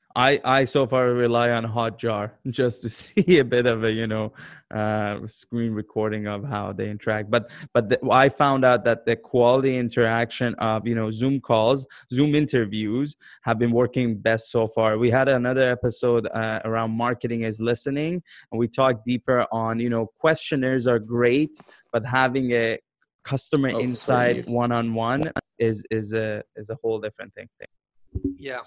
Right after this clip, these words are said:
Speaker 3: absolutely. So, uh, Tal, we're getting close to the end of the, the episode, and, uh, you know, I wanted to discuss about the process of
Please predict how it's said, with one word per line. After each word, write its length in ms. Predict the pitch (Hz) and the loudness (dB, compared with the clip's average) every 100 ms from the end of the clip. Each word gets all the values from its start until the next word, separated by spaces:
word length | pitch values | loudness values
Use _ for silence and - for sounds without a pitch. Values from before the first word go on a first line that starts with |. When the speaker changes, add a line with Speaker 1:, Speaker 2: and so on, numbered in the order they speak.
| _ - _ | _ -20 _
Speaker 3:
absolutely. 680 | 131 123 139 131 123 131 127 | -12 -10 -10 -10 -10 -14 -16
So, 360 | - 143 139 151 - | -8 -6 -4 -6 -10
uh, 80 | 151 - _ - | -10 -12 _ -2
Tal, 140 | 185 | 0
we're 180 | 185 175 | 2 0
getting 280 | 170 233 349 | -2 -6 -8
close 320 | 220 208 202 | -4 -2 -2
to 140 | - 175 | -2 -2
the 140 | 139 | -2
end 180 | 143 160 | -4 -4
of 180 | 156 - | -6 -6
the, 340 | 127 123 123 117 | -4 -2 -2 -4
the 140 | 123 | -4
episode, 680 | 120 143 160 139 - 123 120 | -4 -6 -6 -8 -4 -4 -4
and, 240 | 123 123 - 135 | -6 -10 -14 -10
uh, 300 | 127 127 - _ _ _ _ _ | -6 -6 -10 _ _ _ _ _
you 80 | 131 | -8
know, 100 | 135 | -4
I 120 | 131 | -2
wanted 440 | 127 147 180 190 - | 0 0 0 -4 -4
to 140 | 151 | -4
discuss 520 | 135 - - 135 131 | -4 -6 -4 -4 -2
about 280 | 143 131 120 | -2 -2 -2
the 120 | 123 | -4
process 600 | - - 143 151 160 - | -6 -6 -6 -4 -4 -4
of 160 | 135 | -6